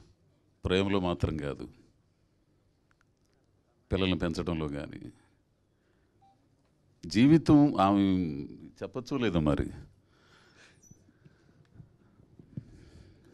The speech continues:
మ్మ్.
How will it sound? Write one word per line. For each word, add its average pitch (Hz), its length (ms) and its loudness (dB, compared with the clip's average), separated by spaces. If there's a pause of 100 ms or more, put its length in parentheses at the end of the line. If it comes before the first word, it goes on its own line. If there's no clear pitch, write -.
(2250)
మ్మ్. 73 460 0